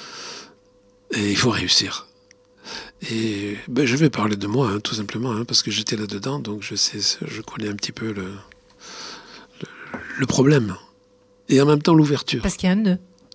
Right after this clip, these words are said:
Speaker 1: Oui, parce qu'il y a un
Speaker 2: Mm.
Speaker 1: nœud,
Speaker 2: Il faut le
Speaker 1: évidemment.
Speaker 2: dénouer.
Speaker 1: Et oui, évidemment. Et je sais que pour ma part, j'étais dans un, avec un, un papa qui était, euh, c'était un boxeur, donc un homme fort, très, de caractère,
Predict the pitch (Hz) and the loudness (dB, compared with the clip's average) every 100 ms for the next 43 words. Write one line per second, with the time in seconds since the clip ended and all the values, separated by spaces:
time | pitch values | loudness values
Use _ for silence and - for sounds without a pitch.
0 | - _ 127 143 131 120 - 117 117 117 | -20 _ 4 4 4 2 4 4 2 -4
1 | - 175 - 175 170 180 185 160 156 - | -2 -2 2 4 6 6 4 2 0 -2
2 | 120 117 123 107 104 113 117 110 110 _ | 2 4 4 0 0 0 0 -2 -6 _
3 | - - - - - _ _ _ - 117 | -20 -18 -14 -14 -16 _ _ _ -6 -2
4 | 139 170 151 165 - - 156 131 135 175 | 2 2 0 -4 -6 -8 -4 -2 0 0
5 | 143 131 - 123 120 113 113 113 104 113 | 0 -4 -4 -4 -2 -2 -2 -4 -6 -6
6 | 113 113 110 120 120 110 113 - 131 - | -6 -4 -4 -4 -4 -2 -4 -2 -4 -4
7 | 113 - 104 98 95 - - - - - | -8 -6 -6 -6 -10 -12 -16 -14 -12 -8
8 | 120 107 110 - - 143 - - 117 110 | -6 -4 -4 0 0 0 -6 -10 -8 -8
9 | 98 104 104 98 117 104 - - _ - | -6 -6 -4 -4 -4 -4 -6 -8 _ -10
10 | - 107 104 104 107 104 - 104 101 - | -8 -6 -8 -10 -10 -10 -6 -6 -6 -4
11 | 127 - | -6 -6